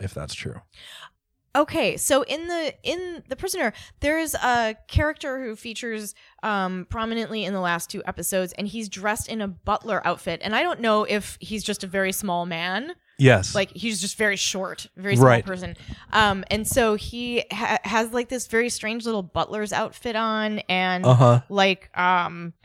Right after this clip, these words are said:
Speaker 2: is assisting and also kind of, like, a little bit in charge some of the time. It's very weird. The last two episodes are very strange. And so that was, like, another parallel. I'm like, there's b-, these weird rooms with the wed-, red draperies and, like,
Speaker 1: Yeah.
Speaker 2: the small men acting as sort of, like, butlers.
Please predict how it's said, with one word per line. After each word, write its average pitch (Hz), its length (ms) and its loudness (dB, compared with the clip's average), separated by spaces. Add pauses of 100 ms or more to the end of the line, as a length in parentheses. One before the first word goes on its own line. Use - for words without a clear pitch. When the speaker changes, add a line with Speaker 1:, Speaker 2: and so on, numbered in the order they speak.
(320)
Speaker 2:
is 202 300 2
assisting 247 840 0
and 208 120 -2
also 190 260 -2
kind 202 320 -2
of, 254 80 -2
like, 247 140 -2
a 190 40 -6
little 202 200 -2
bit 262 180 0
in 196 120 -4
charge 254 560 -2
some 339 200 -6
of 349 60 -6
the 370 60 -4
time. 349 380 -6
It's - 160 -12
very 233 300 -2
weird. 180 400 -4
The 196 80 -8
last 190 260 -6
two - 80 -8
episodes 156 340 -10
are 151 60 -10
very 139 140 -10
strange. 143 280 -8 (360)
And 226 120 0
so 269 140 6
that 208 300 6
was, 247 180 2
like, 247 140 4
another 247 280 2
parallel. 247 500 4
I'm 196 140 2
like, 202 200 0
there's 220 180 0
b-, - 220 -12
these 208 260 -4
weird 269 320 0
rooms 277 340 -2
with 226 140 -12
the 196 80 -8
wed-, 196 420 -2
red 226 220 0
draperies 233 560 -4
and, 202 160 -2
like, 190 140 4
Speaker 1:
Yeah. 123 160 12
Speaker 2:
the 101 60 4
small 208 280 0
men 202 480 -2
acting 196 320 0
as 196 100 -6
sort 196 180 -2
of, 180 100 -4
like, 175 240 -4
butlers. 165 680 -6